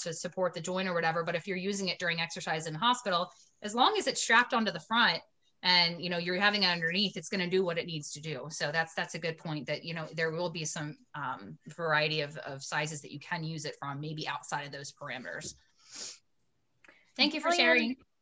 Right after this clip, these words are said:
Speaker 1: <laughs>
Speaker 2: Gillian wants to know if we have a handy hints sheet that we could give to general clients. Um, and I'm not sure, Gillian, um, if you are referring to, like,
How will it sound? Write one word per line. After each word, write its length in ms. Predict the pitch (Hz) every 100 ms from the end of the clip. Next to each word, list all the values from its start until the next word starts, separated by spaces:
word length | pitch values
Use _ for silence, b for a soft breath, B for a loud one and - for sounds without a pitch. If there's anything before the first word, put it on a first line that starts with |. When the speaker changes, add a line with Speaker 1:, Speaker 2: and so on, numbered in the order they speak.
| -
Speaker 1:
<laughs> 280 | 262 220 220
Speaker 2:
Gillian 420 | 294 330 330 311 277
wants 200 | 269 -
to 60 | 262
know 220 | 254 254
if 60 | 233
we 180 | 254 254
have 340 | 202 247 247 233
a 60 |
handy 500 | 220 285 302 320 285 220 -
hints 320 | 302 339 - - - -
sheet 480 | - - 247 247 - -
that 160 | 240 226
we 140 | 240
could 280 | 247 214 196
give 240 | 247 247
to 120 | - 220
general 540 | 214 247 247 240 220
clients. 800 | - 240 247 220 196 202 - - B B B B -
Um, 560 | 226 226 220 226 220 214 _ _ -
and 320 | 254 247 233
I'm 140 | 254 247
not 220 | 277 -
sure, 220 | - 277
Gillian, 580 | 233 277 269 269 269 269
um, 480 | 269 247 240 240 233 -
if 260 | 262 254 240
you 400 | 247 247 247 240
are 180 | 240 226
referring 520 | 233 277 269 262 240
to, 420 | - 269 247 240 220
like, 300 | 220 214